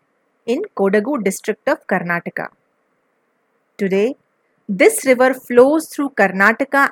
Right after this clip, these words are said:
and Tamil Nadu and merges into the ocean named Bay of Bengal.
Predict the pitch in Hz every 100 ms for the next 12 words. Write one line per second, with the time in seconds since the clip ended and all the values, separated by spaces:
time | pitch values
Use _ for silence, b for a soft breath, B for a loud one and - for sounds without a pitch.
0 | - 226 349 415 254 208 196 180 160 170
1 | 214 - _ _ _ _ _ _ _ _
2 | _ _ _ - 202 208 240 285 285 311
3 | 294 247 226 240 240 - 294 302 247 196
4 | 208 _ - 202 214 294 392 _ _ -
5 | 170 220 233 254 - 208 - 196 180 180
6 | 160